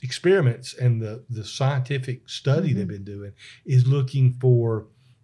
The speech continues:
Speaker 1: a real world interaction to create a real world experience.
Speaker 2: Yeah. Yeah.
Speaker 1: So much better
Speaker 2: Yeah.
Speaker 1: when we look for the spiritual
Speaker 2: Yeah.
Speaker 1: interaction.
Speaker 2: So, you know, look, our, our advice to you would be go to sleep in peace.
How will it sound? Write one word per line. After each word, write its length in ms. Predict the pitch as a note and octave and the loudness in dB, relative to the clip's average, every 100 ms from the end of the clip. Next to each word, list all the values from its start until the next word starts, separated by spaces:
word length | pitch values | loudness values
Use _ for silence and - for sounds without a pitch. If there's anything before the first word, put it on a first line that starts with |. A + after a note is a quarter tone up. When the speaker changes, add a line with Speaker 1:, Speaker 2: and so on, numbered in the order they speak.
| - | -10
Speaker 1:
a 120 | A2+ | -4
real 300 | A#2 C#3 F3+ | 2 4 4
world 560 | D#3+ D3 C3+ B2+ B2 B2+ | 4 4 6 6 6 4
interaction 840 | B2+ B2 C3 C3+ B2+ - A2 G2+ - | 4 6 6 4 2 -6 -6 -8 -6
to 80 | |
create 520 | A#2+ - B2+ A#2 A#2+ - _ - | -6 2 4 4 0 -6 _ -8
a 120 | A2+ | -2
real 240 | A#2+ B2+ | 4 6
world 440 | A2 A2+ A2+ A2 B2+ | 6 0 -2 -4 -6
experience. 880 | B2 - B2+ B2 F#2 G#2 E2+ - - _ _ _ _ - | -12 -4 2 2 2 -6 -8 -12 -16 _ _ _ _ -12
Speaker 2:
Yeah. 140 | G3 | -12
Yeah. 40 | - _ _ | -12 _ _
Speaker 1:
So 320 | - - D3 | -8 -2 0
much 260 | C#3 B2+ - | 0 -2 -10
better 300 | G2 - - | -12 -12 -10
Speaker 2:
Yeah. 200 | F#3+ - _ _ _ _ - | -8 -8 _ _ _ _ -2
Speaker 1:
when 160 | C3 B2 | 4 6
we 100 | A#2 | 6
look 220 | B2 B2+ | 2 -2
for 80 | A2+ | -8
the 80 | |
spiritual 600 | G2+ - C3 B2 B2 G2 - | -8 0 4 4 2 -10 -10
Speaker 2:
Yeah. 240 | G3 F3 - _ _ _ | -10 -10 -12 _ _ _
Speaker 1:
interaction. 600 | A2+ G2 F2+ E2 - B3 | -12 -12 -14 -18 -18 -8
Speaker 2:
So, 260 | B3+ B3 - | -2 0 -2
you 140 | C4+ | -2
know, 100 | B3 | -2
look, 340 | A3 G#3 G3+ - | 0 0 0 0
our, 180 | A3+ A#3+ | 2 4
our 240 | - A3 A3+ | 4 2 2
advice 400 | A3 A#3 A#3 - | 4 2 2 -2
to 60 | A#3 | -6
you 120 | G#3+ | -4
would 140 | F#3+ F3+ | -4 -4
be 420 | F3+ F3 F3 E3+ _ _ _ _ - | -6 -6 -8 -12 _ _ _ _ -12
go 180 | G3+ G#3+ | -2 0
to 80 | G#3 | 0
sleep 320 | G#3 G#3+ G#3+ | -2 -4 -2
in 140 | B3 A3+ | -2 0
peace. 500 | F#3+ F#3+ F3+ - | -2 -4 -6 -12